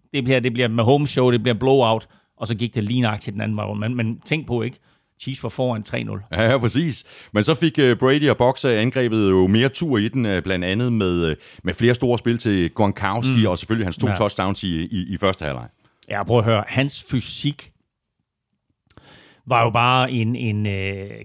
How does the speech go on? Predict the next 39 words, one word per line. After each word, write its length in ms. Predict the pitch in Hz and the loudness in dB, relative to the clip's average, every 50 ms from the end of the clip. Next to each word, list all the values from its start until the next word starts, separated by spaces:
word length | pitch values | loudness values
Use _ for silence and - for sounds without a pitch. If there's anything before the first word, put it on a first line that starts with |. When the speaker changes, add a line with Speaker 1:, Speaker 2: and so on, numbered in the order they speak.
| - | -8
Speaker 1:
kæmpe 360 | - 113 151 147 160 - - | -6 -2 -2 -2 -2 -4 -8
forskel 540 | 117 - - 120 131 135 - - 135 117 113 - | -8 -6 -4 -4 -4 -6 -6 -6 -6 -6 -6 -6
i 60 | 120 | -8
den 220 | 110 - 131 127 127 | -6 -4 -6 -4 -4
her 220 | 117 117 113 107 - - | -4 -4 -4 -4 -6 -6
kamp. 260 | 127 127 127 117 - | -4 -4 -4 -4 -4
Chiefs 220 | - 160 208 - | -4 -2 -2 -2
har 180 | - 226 262 208 | -2 0 0 2
jo 60 | 180 | 0
ikke 120 | 202 208 | 0 0
nogen, 180 | 202 202 214 208 | 0 -2 -2 -2
eller 120 | 170 135 | -2 -2
havde 200 | 107 127 151 233 | 0 0 0 0
ikke 100 | 233 175 190 | 0 0 0
nogen, 160 | 190 208 196 | 0 2 2
der, 80 | 170 147 | 0 -2
der 180 | - - 170 | -2 -2 -4
kunne 180 | - - 139 123 | -2 0 0 0
matche 260 | 147 - - - - | -2 -2 -6 -6 -8
ham. 160 | - 101 - - _ - - - - - - - | -8 -8 -8 -10 _ -20 -20 -20 -20 -10 0 4
Øh, 440 | 147 147 135 131 127 123 120 123 139 - | 6 6 8 8 6 6 4 2 2 0
og 120 | 151 - | -2 -2
det 120 | 202 214 | 0 0
udnyttede 560 | 180 202 214 254 254 233 214 208 202 180 143 117 - _ - | 4 4 4 4 4 2 0 0 -2 -4 -6 -8 -12 _ 0
Brady, 340 | - 190 214 233 240 226 190 147 - _ _ - 147 | 2 2 2 2 0 -2 -4 -6 -8 _ _ -4 -2
øh, 180 | 143 131 120 | 0 0 2
og 120 | 127 131 - | 0 -2 -2
Gronkowski 500 | 123 120 113 131 156 196 - - 180 123 | -2 -4 0 2 2 0 0 -2 -4 -4
selvfølgelig 360 | 113 123 160 175 180 165 143 | -4 -4 -4 -4 -4 -4 -4
stenhårdt, 640 | - - 190 220 226 165 165 175 185 202 - - - - - | -2 -2 0 0 0 0 0 -2 -4 -8 -12 -18 -16 -8 -2
øh, 500 | 139 139 139 131 123 123 123 123 120 120 | 0 0 2 2 0 0 -2 -2 -4 -4
som 240 | - - 151 139 113 | -4 -2 -2 -2 -2
de 160 | - 147 143 | -2 -4 -2
vel 120 | 165 147 | -2 -2
sagtens 320 | 113 143 160 - - - 104 | -2 -2 -2 -2 -4 -8 -8
har 80 | 123 | -6
gjort 280 | 123 139 165 175 147 120 | -4 -4 -2 -2 -2 -4
i, 80 | 123 123 | -4 -6
i, 220 | 123 - 135 131 | -6 -6 -6 -6